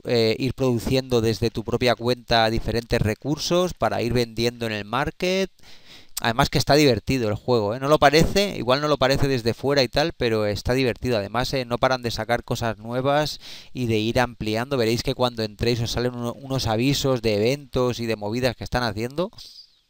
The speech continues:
Así que, así que, bueno, eh, os lo recomiendo. Simplemente es un, es un vídeo muy básico, ¿vale? Explicando,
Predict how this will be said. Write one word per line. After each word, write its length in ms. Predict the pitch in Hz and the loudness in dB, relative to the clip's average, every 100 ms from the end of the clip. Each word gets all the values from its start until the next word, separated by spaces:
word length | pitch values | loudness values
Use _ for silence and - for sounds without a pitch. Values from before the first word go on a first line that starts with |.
| _ _ _ _ _ _ - - - - - | _ _ _ _ _ _ -18 -18 -18 -20 -10
Así 380 | 139 135 - 127 | 0 0 2 -2
que, 800 | - 139 131 123 117 110 104 95 _ _ - | 4 4 6 4 4 2 -2 -6 _ _ -8
así 300 | 107 - 120 | -6 -4 -4
que, 280 | - 127 113 | 0 2 2
bueno, 300 | 117 123 - _ _ - | 0 -4 -12 _ _ -6
eh, 540 | 110 101 98 98 98 | -4 -2 -2 -2 -2
os 140 | 107 113 | -4 -4
lo 80 | |
recomiendo. 680 | 104 107 107 110 123 107 104 | -4 -2 -4 -2 -6 -6 -12
Simplemente 720 | - 131 135 135 139 143 131 123 | -8 -4 -2 -2 -2 0 4 2
es 160 | - | 2
un, 320 | 131 120 113 113 | -6 -8 -12 -6
es 140 | 110 | -6
un 100 | 127 | -2
vídeo 240 | 123 127 | 0 0
muy 140 | 117 107 | 0 0
básico, 400 | 110 110 113 101 | 0 0 -2 -2
¿vale? 240 | 98 127 | -2 -2
Explicando, 1040 | 117 - - 107 110 110 110 120 117 104 | -4 -10 -8 -4 -2 -4 0 0 2 0